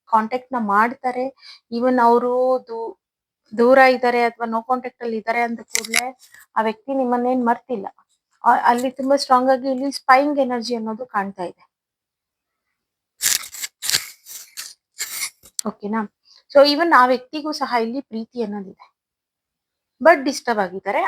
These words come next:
And ಕಂಟ್ರೋಲ್, ಆ ವ್ಯಕ್ತಿಗೆ ಮನ್ಸ್ ಮಾಡಿದ್ರೆ, ಆ, ಹ್ಞೂ ಅಂತಂದ್ರೆ ಒಂದು ಸೆಕೆಂಡ್ ಅಲ್ಲಿ ಅವ್ರು ನಿಮ್ಗೆ ಕಾಲ್ ಮಾಡ್ಬಿಡ್ಬೋದು. But ಇಲ್ಲಿ ಕಂಟ್ರೋಲ್, ಅವ್ರನ್ನ ಅವರು ಕಂಟ್ರೋಲ್ ಎನರ್ಜಿನಲ್ಲಿ ಇಟ್ಕೊಂಡು ವೇಟ್ ಮಾಡ್ತಾ ಇದ್ದಾರೆ ಆ ವ್ಯಕ್ತಿನೂ.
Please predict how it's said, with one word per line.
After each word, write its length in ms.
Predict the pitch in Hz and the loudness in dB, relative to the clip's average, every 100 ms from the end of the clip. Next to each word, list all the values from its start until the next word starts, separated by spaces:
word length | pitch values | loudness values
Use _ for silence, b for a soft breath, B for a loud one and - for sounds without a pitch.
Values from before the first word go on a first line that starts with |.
| 262 | 0
And 160 | 254 | 0
ಕಂಟ್ರೋಲ್, 520 | - 220 226 311 294 196 | 0 2 2 0 0 0
ಆ 80 | |
ವ್ಯಕ್ತಿಗೆ 440 | 196 202 - 294 269 | -2 -4 -4 -4 -2
ಮನ್ಸ್ 260 | 226 233 | -4 -4
ಮಾಡಿದ್ರೆ, 400 | 262 269 269 277 285 285 B B B _ _ | -2 0 2 2 0 -2 B B B _ _
ಆ, 60 | 240 233 220 220 220 214 175 - _ _ | 0 2 4 4 4 2 -2 -10 _ _
ಹ್ಞೂ 360 | - 262 262 311 | -12 -2 2 6
ಅಂತಂದ್ರೆ 400 | 339 294 277 302 | 6 4 2 4
ಒಂದು 260 | 285 254 247 | 4 2 -4
ಸೆಕೆಂಡ್ 420 | 247 - 285 294 | -4 -2 0 4
ಅಲ್ಲಿ 120 | 285 | 4
ಅವ್ರು 180 | 269 247 | 4 2
ನಿಮ್ಗೆ 220 | 226 233 | -6 -8
ಕಾಲ್ 360 | - 208 240 214 | -2 0 0 2
ಮಾಡ್ಬಿಡ್ಬೋದು. 680 | 196 233 262 220 190 175 _ _ B B B 262 | 2 2 0 -2 -4 -8 _ _ B B B 0
But 160 | 285 | 2
ಇಲ್ಲಿ 180 | 208 320 | 0 -2
ಕಂಟ್ರೋಲ್, 600 | - 240 233 - 269 165 _ _ - | 2 2 2 2 2 2 _ _ -4
ಅವ್ರನ್ನ 340 | 240 269 285 | 0 2 4
ಅವರು 180 | 262 262 | 4 2
ಕಂಟ್ರೋಲ್ 420 | 277 226 226 262 | 0 0 2 0
ಎನರ್ಜಿನಲ್ಲಿ 600 | 240 226 233 240 240 226 | 0 -2 -4 -6 -10 -10
ಇಟ್ಕೊಂಡು 420 | 214 _ 233 247 294 | -12 _ -8 -4 2
ವೇಟ್ 300 | 247 269 262 | 2 2 -4
ಮಾಡ್ತಾ 280 | 214 - | -8 -8
ಇದ್ದಾರೆ 200 | 190 190 | -14 -2
ಆ 80 | 185 | 0
ವ್ಯಕ್ತಿನೂ. 500 | 196 202 _ 196 165 | 0 -2 _ -18 -18